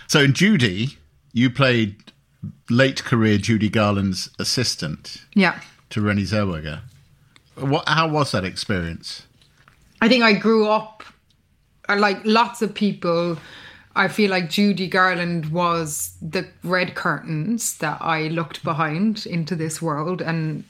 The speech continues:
Speaker 2: one of the first films I ever saw was Meet Me in Saint Louis that my dad brought back. And,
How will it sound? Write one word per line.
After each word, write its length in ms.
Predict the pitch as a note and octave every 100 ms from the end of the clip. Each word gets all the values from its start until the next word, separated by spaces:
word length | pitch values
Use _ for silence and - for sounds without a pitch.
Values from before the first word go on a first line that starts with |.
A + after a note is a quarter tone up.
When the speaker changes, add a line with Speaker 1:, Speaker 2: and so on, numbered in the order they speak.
| _ _
Speaker 2:
one 160 | F#3 F#3+
of 80 | F3+
the 60 |
first 300 | - G3+ D#3
films 280 | G#3 F#3 F3
I 180 | E3 E3+
ever 180 | D#3 E3
saw 300 | - F3 F3
was 380 | D#3+ E3 D#3 F3+
Meet 200 | F3+ D3+
Me 140 | E3+
in 100 | E3
Saint 280 | - E3+ D3+
Louis 260 | F#3 E3 D#3+
that 140 | D3+
my 140 | E3 D#3+
dad 320 | E3+ D#3+ D#3
brought 220 | D#3 D#3
back. 420 | D#3 D#3+ D3 - -
And, 320 | D3+ D#3